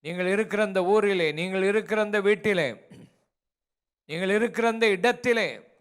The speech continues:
வா பஹால் அகம் பரபா, மேல இருக்கிற அந்தகார சக்திகள் விலகி ஓடட்டும். நீங்க இருக்கிற சபையிலே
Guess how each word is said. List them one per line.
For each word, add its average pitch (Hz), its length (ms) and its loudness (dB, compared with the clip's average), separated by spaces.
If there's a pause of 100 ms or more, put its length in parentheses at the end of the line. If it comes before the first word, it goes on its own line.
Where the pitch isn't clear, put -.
வா 131 220 -6
பஹால் 127 600 -2
அகம் 117 440 -8
பரபா, 123 440 -4 (760)
மேல 208 260 2
இருக்கிற 202 380 0
அந்தகார 214 420 2
சக்திகள் 202 720 -2 (840)
விலகி 214 380 -2
ஓடட்டும். 233 720 4 (1200)
நீங்க 175 180 -2
இருக்கிற 214 360 0
சபையிலே 233 640 2